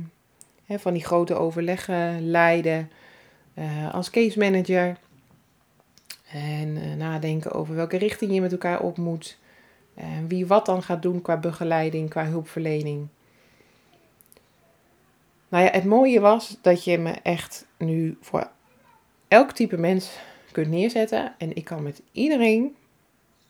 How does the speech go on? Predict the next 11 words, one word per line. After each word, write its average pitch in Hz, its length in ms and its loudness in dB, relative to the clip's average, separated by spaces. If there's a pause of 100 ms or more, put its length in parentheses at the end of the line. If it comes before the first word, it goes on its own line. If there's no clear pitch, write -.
(680)
kan 165 180 -4
ik 156 120 -6
een 151 60 -10
gesprek - 360 -10
aangaan. - 340 -12 (1400)
En 139 400 -10 (240)
ben 147 180 2
ik 143 100 0
op 131 100 0
mijn 139 120 -6
gemak 135 420 -6